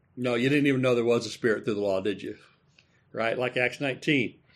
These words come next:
when the Apostle Paul rebaptizes some, uh, that had first been baptized by John the Baptist. He asked them, "Did you receive the Spirit when you were baptized?" What did they say? <laughs> "We don't even know if there was a Spirit." "Oh, you didn't know about the Spirit? Let me tell you about the Spirit."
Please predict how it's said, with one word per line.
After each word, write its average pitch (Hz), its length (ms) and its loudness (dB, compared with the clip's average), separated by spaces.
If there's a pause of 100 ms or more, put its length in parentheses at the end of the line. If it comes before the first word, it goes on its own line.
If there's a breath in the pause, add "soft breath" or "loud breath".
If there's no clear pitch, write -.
(320 soft breath)
when 127 140 -2
the 131 60 0
Apostle 131 360 0
Paul 127 240 2
rebaptizes 123 800 0
some, 113 280 0 (600 soft breath)
uh, 110 120 -2
that 123 180 2
had 127 140 4
first 139 220 4
been 127 140 0
baptized 117 460 0
by 113 120 0
John 107 280 -4
the 101 80 -8
Baptist. 87 480 -10
He 113 100 -2
asked 107 200 -4
them, 110 140 -10 (260 soft breath)
"Did 139 140 0
you 151 80 4
receive 156 260 4
the 160 60 2
Spirit 170 300 6
when 160 100 2
you 156 60 4
were 160 80 6
baptized?" 165 500 6
What 135 140 0
did 127 80 2
they - 40 -10
say? 107 220 -2 (340)
<laughs> 233 180 2
"We 277 100 6
don't 214 140 6
even 185 120 4
know 170 100 8
if 160 60 2
there 160 100 6
was 151 160 6
a 131 40 -6
Spirit." 113 500 0 (720)
"Oh, 147 200 4
you 107 120 -2
didn't 135 340 2 (120)
know 135 240 2
about 139 240 2
the 139 80 -4
Spirit? 139 380 2 (200)
Let 113 120 -8
me 110 80 -4
tell 110 160 0
you 113 60 0
about 110 180 -2
the 107 60 -14
Spirit." - 420 -2